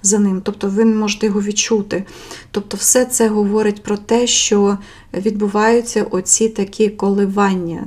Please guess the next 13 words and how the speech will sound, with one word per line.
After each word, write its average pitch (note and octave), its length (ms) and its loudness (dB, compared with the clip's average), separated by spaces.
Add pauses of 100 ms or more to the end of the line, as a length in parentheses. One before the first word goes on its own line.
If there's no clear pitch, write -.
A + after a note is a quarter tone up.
Це - 180 -2
йдуть G#3 480 0
великі G#3+ 420 0
зміни. F#3+ 600 0 (200)
Ми A3 120 0
до A3+ 120 -2
них G3+ 260 0
адаптуємося, G3 880 0
притираємося. G3+ 1000 -2 (1400)
Ми A3+ 260 6
бачимо, G#3+ 840 2
як G3 480 0
світ, A3 500 0